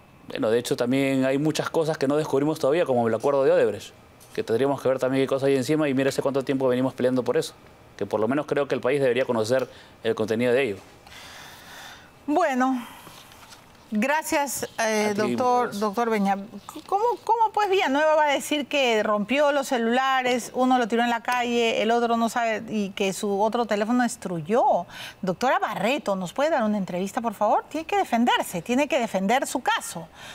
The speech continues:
Speaker 2: Usted ha dicho que hay una organización criminal. Además, como ya a Orellana ya se le dio veinte años, creo, ¿no, Orellana?
Speaker 1: Ahí dame un segundo. No es el caso de la doctora Barreto.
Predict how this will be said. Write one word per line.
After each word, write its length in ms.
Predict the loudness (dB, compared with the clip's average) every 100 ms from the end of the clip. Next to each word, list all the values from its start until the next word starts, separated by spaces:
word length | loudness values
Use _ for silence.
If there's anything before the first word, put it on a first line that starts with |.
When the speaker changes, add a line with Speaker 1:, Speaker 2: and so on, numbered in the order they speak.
| -16
Speaker 2:
Usted 180 | -6 0
ha 60 | 2
dicho 260 | 2 -2
que 80 | 0
hay 80 | 0
una 140 | 2
organización 520 | 2 2 0 0 0 2
criminal. 420 | 2 2 0 -4 -10 -8 -4
Además, 500 | 0 0 0 -4 -16 -20 -20 -6
como 320 | -2 2 2
ya 300 | 2 0 0
a 200 | 0 0
Orellana 420 | 2 2 2 2
ya 120 | 0 0
se 120 | 0
le 100 | 2
dio 180 | 2 2
veinte 260 | 0 0
años, 240 | 0 -2 -2
creo, 200 | -2 0
¿no, 160 | 2 2
Orellana? 440 | 2 0 -2 -4 -8 -2
Speaker 1:
Ahí 100 | 0
dame 160 | 0
un 60 | 0
segundo. 440 | 0 0 0 -4 -12 -20 -4
No 220 | 0 0
es 100 | 0
el 100 | -2
caso 260 | -2 0 0
de 20 |
la 40 |
doctora 180 | 2 2
Barreto. 320 | 0 0 -6